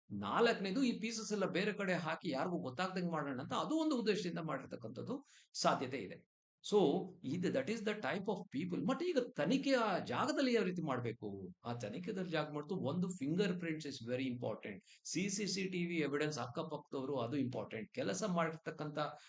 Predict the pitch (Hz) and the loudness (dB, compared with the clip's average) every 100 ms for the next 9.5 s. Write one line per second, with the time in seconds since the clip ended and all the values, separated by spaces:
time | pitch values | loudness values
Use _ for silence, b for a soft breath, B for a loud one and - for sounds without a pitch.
0 | B 117 131 165 180 175 175 160 131 175 | B 2 4 6 4 4 4 2 2 0
1 | 175 165 156 143 123 151 165 208 202 196 | -2 -4 -4 -6 -2 0 2 2 0 0
2 | 190 131 170 180 175 - 160 156 139 127 | 0 0 0 -2 -4 -6 -6 -4 -4 -4
3 | - - 185 185 190 185 196 185 - 170 | -4 -2 0 0 -2 -2 -2 -4 -2 -2
4 | 175 185 175 156 139 175 180 B B 107 | -2 -2 -2 -2 -2 -2 -4 B B -4
5 | 156 208 196 160 - 143 131 202 113 170 | 0 0 0 -4 -2 -2 2 2 2 0
6 | 208 208 202 196 180 170 156 151 131 113 | 0 0 0 0 -2 -2 -2 -2 -2 -2
7 | 117 120 202 214 - B - 117 107 107 | -4 -2 -2 -2 -6 B -8 -6 -2 0
8 | 160 226 220 214 180 175 170 160 165 131 | 2 4 4 2 2 -2 -4 -2 -2 -2
9 | 117 117 107 - | -2 -4 -6 -8